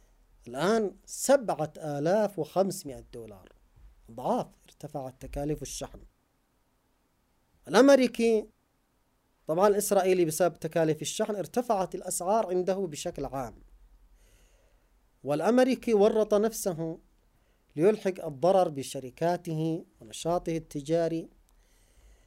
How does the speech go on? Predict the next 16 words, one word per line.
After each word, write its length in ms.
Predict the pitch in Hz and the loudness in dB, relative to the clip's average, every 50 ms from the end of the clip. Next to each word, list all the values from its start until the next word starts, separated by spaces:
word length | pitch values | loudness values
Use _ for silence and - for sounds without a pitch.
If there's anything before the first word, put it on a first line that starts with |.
| _ _ _ - | _ _ _ -2
بما 220 | 156 170 185 185 | 0 2 4 4
يؤثر 500 | 175 165 151 139 175 185 - - - 185 | 4 2 2 0 -4 -4 -4 -2 -2 0
على 160 | 165 147 165 160 | 0 2 0 0
اقتصاده، 640 | 151 - - 147 - - 180 170 151 131 120 110 - - - | -2 -2 -6 -8 -4 -2 0 0 0 -2 -6 -12 -18 -14 -10
إضافة 340 | 147 151 180 214 214 214 220 | 0 2 2 2 2 0 -2
إلى 240 | 214 202 202 208 | -2 0 0 0
فشل 320 | 202 - 208 202 - 214 185 | -2 -4 -6 -6 -4 -4 -2
عسكري 480 | 175 226 233 - - - 160 135 135 | -2 -2 -4 -4 -6 -6 -6 -6 -6
واضح 540 | - 139 180 226 240 220 175 147 120 - _ _ _ _ _ _ _ - - - | -2 2 2 4 4 4 2 -2 -8 -14 _ _ _ _ _ _ _ -20 -14 -8
ومعترف 600 | 156 151 151 151 143 - - 180 180 180 180 - 156 | -4 -4 -2 -4 -4 -2 0 0 0 0 -2 -4 -2
به 320 | 147 160 139 131 117 113 - _ _ _ _ _ _ _ _ _ - | -2 -2 -2 -2 -8 -14 -18 _ _ _ _ _ _ _ _ _ -4
ومشكلة 760 | 139 151 156 165 208 247 - - - - - 180 175 165 | 0 0 2 2 0 0 -2 -6 -10 -6 -4 -2 0 0
عسكرية 800 | 151 127 143 147 - - - 156 151 156 170 165 147 139 131 127 127 _ _ _ _ _ _ _ _ _ _ _ _ _ | 0 0 -2 -6 -6 -8 -6 -4 -2 0 0 0 -2 -4 -6 -8 -12 _ _ _ _ _ _ _ _ _ _ _ _ _
يعترف 680 | 151 165 175 160 160 156 156 - 156 147 139 131 - 139 | 2 4 4 4 2 0 -2 -4 -4 -4 -6 -6 -6 -8
الأمريكيون 1120 | 135 139 156 151 139 143 135 135 131 - - 139 135 143 151 160 170 170 160 151 139 127 | -8 -8 -8 -6 -6 -6 -6 -8 -8 -8 -8 -8 -6 -4 -2 -2 0 0 0 -2 -4 -6
أنفسهم 840 | 123 120 127 127 123 - _ 175 175 - - 160 156 143 131 127 | -8 -10 -12 -14 -14 -12 _ -10 -8 -6 -6 -6 -6 -6 -8 -10